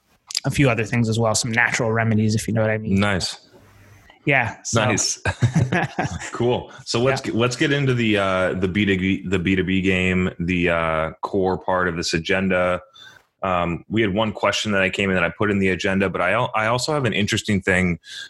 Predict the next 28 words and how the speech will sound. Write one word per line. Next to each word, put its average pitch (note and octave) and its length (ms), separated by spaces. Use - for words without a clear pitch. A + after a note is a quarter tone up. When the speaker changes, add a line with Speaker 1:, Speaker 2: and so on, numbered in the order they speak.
Speaker 2:
that F#2+ 100
I F2+ 100
continue G2+ 720
to - 180
see F2+ 640
over G2 320
and F#2 80
over F#2 260
that F2 100
I F2+ 100
think F#2+ 180
is F#2+ 120
fascinating. F2 500
I E2 60
first - 260
recognized F2 480
it F2 60
in F2 100
twenty F2+ 260
fifteen, F#2 680
is, F#2 600
is F#2+ 220
when F#2+ 420
we G2+ 140
started A2+ 500
running G2 380
Facebook - 500
ads, C3+ 600